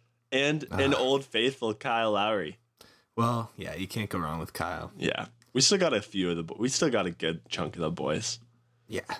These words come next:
Speaker 2: Oh, there. Hey, you know what? Maybe we'll make the playoffs next year.
Speaker 1: Yeah.
Speaker 2: You know?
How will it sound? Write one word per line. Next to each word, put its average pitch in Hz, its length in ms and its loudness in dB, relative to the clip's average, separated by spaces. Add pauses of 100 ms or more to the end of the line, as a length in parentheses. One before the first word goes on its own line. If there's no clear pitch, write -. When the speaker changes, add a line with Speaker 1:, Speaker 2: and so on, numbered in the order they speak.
(140)
Speaker 2:
Oh, - 240 -4
there. 95 320 -4 (100)
Hey, - 240 -6 (540)
you 123 80 0
know 127 80 4
what? 123 260 2 (260)
Maybe 123 420 8
we'll 120 220 6
make 101 180 0
the 95 60 -2
playoffs 67 440 -4
next - 260 -6
year. 62 160 -8 (300)
Speaker 1:
Yeah. 143 280 2
Speaker 2:
You 92 80 -6
know? 110 200 0